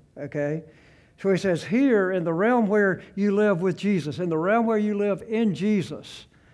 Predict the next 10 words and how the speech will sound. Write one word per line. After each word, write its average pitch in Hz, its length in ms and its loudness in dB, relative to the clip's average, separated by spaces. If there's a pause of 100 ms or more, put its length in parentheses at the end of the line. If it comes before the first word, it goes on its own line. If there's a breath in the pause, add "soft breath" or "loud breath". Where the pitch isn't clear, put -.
(800 soft breath)
he 160 100 -6
says, 170 240 -2
"there's 170 320 0
not - 600 -2
Greek 156 400 -2 (120)
nor 160 400 -2 (320)
Jew." 165 400 -2 (1200 soft breath)
In 170 80 -2
other 202 180 4
words, 190 500 0